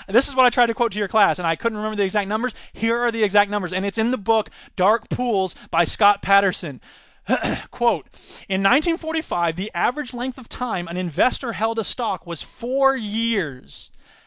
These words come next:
Nineteen forty-five, the average length of time an investor held a stock was four years. By two thousand, it was eight months.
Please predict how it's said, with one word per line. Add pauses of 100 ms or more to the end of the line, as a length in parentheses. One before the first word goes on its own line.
(140)
Nineteen
forty-five,
the
average
length
of
time
an
investor
held
a
stock
was
four
years. (420)
By
two
thousand,
it
was
eight
months.